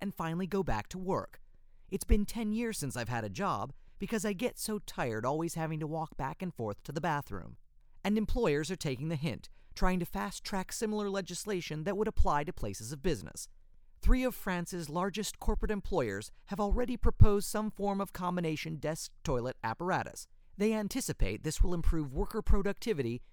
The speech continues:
nearly five thousand percent. There are, as of yet, no estimates on the impact all this flushing will have on the French sewer system. But one thing is for sure, no matter how much debris is in that sewer system, nothing can smell worse than brie.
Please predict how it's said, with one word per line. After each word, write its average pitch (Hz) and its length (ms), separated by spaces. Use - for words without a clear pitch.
nearly 180 260
five 165 300
thousand 110 340
percent. - 500
There - 180
are, 208 360
as 196 240
of 170 100
yet, 175 320
no 226 180
estimates 208 540
on 190 80
the 175 180
impact 180 420
all 175 140
this 196 220
flushing 160 360
will 160 100
have 120 280
on 131 100
the 147 60
French 131 320
sewer 160 240
system. - 400
But 180 120
one 233 160
thing 220 160
is 185 180
for 190 140
sure, 101 360
no 151 100
matter 143 220
how 185 140
much 202 240
debris 190 320
is 170 100
in 185 120
that 185 180
sewer 208 220
system, 185 400
nothing 196 300
can 220 120
smell 220 280
worse 123 320
than 185 180
brie. 160 380